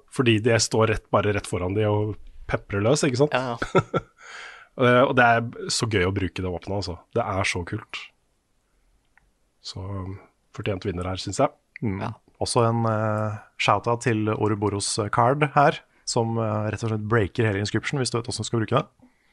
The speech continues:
Speaker 1: Mhm.
Speaker 3: Så pro tip, Ouroboros. Men
Speaker 1: Yes.
Speaker 3: vi kan gå videre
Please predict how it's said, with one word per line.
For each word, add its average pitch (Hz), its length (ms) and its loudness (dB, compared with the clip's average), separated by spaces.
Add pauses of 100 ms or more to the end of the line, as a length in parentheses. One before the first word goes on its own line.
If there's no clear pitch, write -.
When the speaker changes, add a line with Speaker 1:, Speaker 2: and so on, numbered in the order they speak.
(340)
Speaker 1:
Mhm. 113 360 -6 (440)
Speaker 3:
Så 90 160 -4 (200)
pro 113 200 2
tip, 117 240 0 (420)
Ouroboros. 98 680 0 (1700)
Men 156 180 6
Speaker 1:
Yes. - 400 2 (180)
Speaker 3:
vi 123 100 2
kan 170 140 4
gå 170 80 6
videre 170 380 6